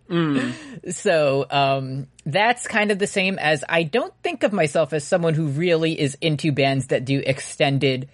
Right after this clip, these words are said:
Speaker 2: improvised kind of solo sections.
Speaker 1: Sure.
Speaker 2: Uh, but also one time I saw Coheed and Cambria, and as they were playing, uh, the Willingwell Four, the final cut, Claudio did whip out a fucking theremin and went nutty on it.
Speaker 1: That would be pretty cool.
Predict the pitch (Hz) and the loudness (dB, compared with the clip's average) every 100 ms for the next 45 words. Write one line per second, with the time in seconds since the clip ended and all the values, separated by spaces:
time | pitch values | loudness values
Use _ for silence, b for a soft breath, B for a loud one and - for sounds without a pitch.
0 | b b - 165 147 151 143 127 135 135 | b b 0 0 2 2 2 2 2 0
1 | 135 - - - 156 139 131 165 151 135 | -4 -10 -18 -6 -2 -2 0 2 2 2
2 | 131 120 101 - - 190 - - 104 85 | 0 -2 -2 -6 -6 -8 -4 -4 -4 -6
3 | b b b b _ 147 139 127 - 254 | b b b b _ 0 0 0 0 0
4 | 302 277 165 165 185 160 151 135 139 143 | 0 0 0 -2 0 2 2 0 -2 0
5 | 139 135 123 117 151 147 135 113 110 120 | 0 0 -4 -2 0 0 -2 -2 -2 -2
6 | 120 127 117 120 - 139 120 113 113 110 | -2 -2 -2 -2 -2 0 0 -2 -4 -6
7 | 107 - 117 110 120 135 143 135 131 120 | -8 -4 -4 -2 -2 0 2 2 2 -2
8 | 110 - 175 147 127 - 135 110 110 175 | -4 -2 2 2 0 -2 -2 -2 -2 0
9 | 131 123 b b - 214 262 320 330 131 | 0 0 b b -4 0 2 2 0 2
10 | 180 160 156 160 143 120 151 135 117 127 | 2 2 2 4 2 2 0 0 0 2
11 | 120 110 98 107 110 120 113 73 80 71 | 2 0 -6 -6 -6 -4 -4 -4 -4 -6
12 | 113 135 165 151 135 - 135 120 113 127 | -6 -4 -2 -2 -4 -2 -2 -2 -2 -2
13 | 120 117 117 | 0 0 -2